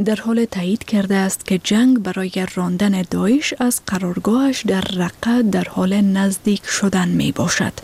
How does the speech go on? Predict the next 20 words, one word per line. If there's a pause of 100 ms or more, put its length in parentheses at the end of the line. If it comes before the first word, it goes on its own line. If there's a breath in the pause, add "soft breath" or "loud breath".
(260 loud breath)
رقه
که
در
شمال
سوریه
موقعیت
دارد، (140)
پایتخت
بالفعل
داعش
است،
ولی
از
سوی
نیروهای
اپوزیسیون
در
محاصره
قرار
دارد